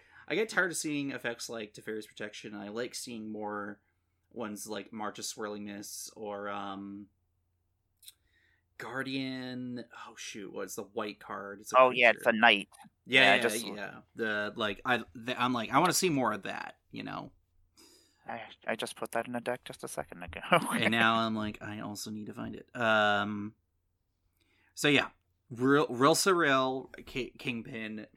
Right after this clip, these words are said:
Speaker 1: venturing into the Undercity repeatedly as often as possible with your army and network of rogues doing their stuff.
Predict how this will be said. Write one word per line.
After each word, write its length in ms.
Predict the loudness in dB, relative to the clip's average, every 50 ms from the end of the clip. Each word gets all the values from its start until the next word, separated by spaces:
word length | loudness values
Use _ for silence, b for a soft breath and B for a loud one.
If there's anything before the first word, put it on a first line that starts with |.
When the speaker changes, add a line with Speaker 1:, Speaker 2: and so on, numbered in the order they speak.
| _ _ -20
Speaker 1:
venturing 840 | -10 -4 0 0 0 0 -2 -6 -6 -6 -4 -4 -4 -6 -6 -8 -8
into 380 | -10 -10 -10 -10 -10 -10 -10 -8
the 120 | -6 -6
Undercity 580 | -6 -6 -6 -6 -6 -6 -6 -6 -6 -8 -8 -8
repeatedly 720 | -10 -10 -10 -10 -12 -12 -12 -10 -8 -8 -6 -6 -6 -6
as 120 | -6 -8 -8
often 200 | -10 -10 -12 -14 -16
as 60 | -14
possible 680 | -12 -10 -10 -10 -10 -12 -12 -12 -10 -8 -8 -8 -10 -12 _ _ _ _ _ _ _ _ _ -8
with 380 | -4 -2 -2 -2 -2 -6 -12 -20 -16
your 460 | -10 -6 -4 -4 -2 -2 -4 -4 -4 -2
army 580 | 0 2 2 2 0 -4 -4 -6 -6 -6 -6 -6
and 160 | -8 -6 -6
network 400 | -6 -6 -6 -6 -8 -10 -10 -12
of 220 | -16 -18 -14 -8 -6
rogues 500 | -4 -2 -2 -2 -4 -6 -8 -10 -14 -12
doing 280 | -10 -8 -6 -6 -6
their 100 | -6 -6
stuff. 380 | -6 -6 -6 -6 -6 -6 -8